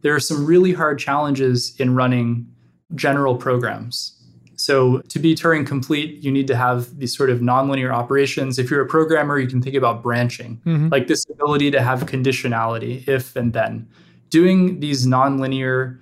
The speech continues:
Speaker 1: conditional type behaviors with optics is super hard.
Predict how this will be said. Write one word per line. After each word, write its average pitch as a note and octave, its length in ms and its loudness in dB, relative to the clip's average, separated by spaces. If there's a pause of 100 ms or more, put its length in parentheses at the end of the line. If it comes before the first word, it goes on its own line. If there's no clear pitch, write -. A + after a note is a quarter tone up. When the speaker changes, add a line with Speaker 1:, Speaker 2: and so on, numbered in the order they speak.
(140)
Speaker 1:
conditional C3 680 -2
type B2 280 -4
behaviors B2 500 -4
with A#2+ 140 -4
optics B2 480 -4
is - 160 -6
super G3+ 460 0
hard. - 340 -6